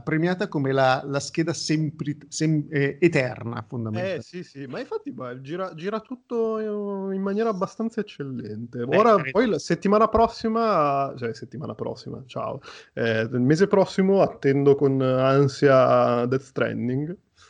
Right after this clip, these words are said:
Speaker 1: Ah, ah, esce, ah, davvero? Esce
Speaker 2: Esce il quattordici luglio, mi sembra.
Speaker 1: Ah, quattordici luglio, fantastico.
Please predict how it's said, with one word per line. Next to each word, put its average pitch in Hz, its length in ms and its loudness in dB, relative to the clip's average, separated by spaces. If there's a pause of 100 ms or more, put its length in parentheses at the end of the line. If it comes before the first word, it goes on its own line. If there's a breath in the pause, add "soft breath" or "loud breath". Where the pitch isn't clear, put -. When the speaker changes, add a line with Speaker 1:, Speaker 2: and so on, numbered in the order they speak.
(440 soft breath)
Speaker 1:
Ah, 185 380 -2
ah, 233 160 -6
esce, - 260 -8
ah, 196 120 0
davvero? 175 380 -2
Esce 180 580 0
Speaker 2:
Esce 151 180 2
il 170 240 -4
quattordici 202 760 2
luglio, 120 360 -2
mi 117 100 -6
sembra. 123 300 -6
Speaker 1:
Ah, 131 180 -8
quattordici 165 480 -14
luglio, - 240 -20
fantastico. - 680 -18